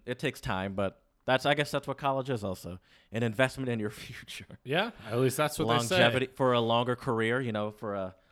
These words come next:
Speaker 1: longevity of car-, career. The, one of the things I was going to ask you, but now I feel like this is almost a moot point,
Speaker 2: Mm-hmm.
Speaker 1: was do you struggle with achieving a, uh, balance between, well, I can ask you this in general, but do you struggle with achieving a balance between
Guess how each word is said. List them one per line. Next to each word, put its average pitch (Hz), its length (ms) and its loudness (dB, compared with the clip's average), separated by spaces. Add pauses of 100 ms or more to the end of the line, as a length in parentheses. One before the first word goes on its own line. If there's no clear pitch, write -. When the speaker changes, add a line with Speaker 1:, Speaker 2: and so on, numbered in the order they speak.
(140)
Speaker 1:
longevity 104 640 -4
of 104 160 -6
car-, 104 240 -8
career. 107 360 -8 (340)
The, 180 100 0
one 196 180 2
of 285 80 2
the 277 80 0
things 208 220 -6
I 170 60 2
was 143 180 0
going 151 220 2
to 175 40 2
ask 175 200 0
you, 170 80 0
but 143 120 0
now 151 120 2
I 160 40 2
feel 160 180 -2
like 139 160 2
this 131 200 -4
is 117 180 -2
almost 120 360 0
a 113 40 0
moot 117 300 -2
point, 123 340 -2 (240)
Speaker 2:
Mm-hmm. 123 220 -6
Speaker 1:
was 135 640 6
do 135 100 -4
you 143 140 2
struggle 135 420 4
with 131 140 2
achieving 123 480 -2
a, 110 340 2
uh, 101 220 0
balance 113 420 0
between, 127 240 -10
well, 202 100 4
I 240 60 6
can 240 100 0
ask 202 140 -2
you 143 60 -2
this 117 120 -12
in 113 60 -8
general, 110 240 -2
but 117 120 -4
do 147 80 -6
you 147 120 -4
struggle 151 320 -2
with 135 160 -2
achieving 123 380 -4
a 113 80 0
balance 113 320 2
between 107 420 -8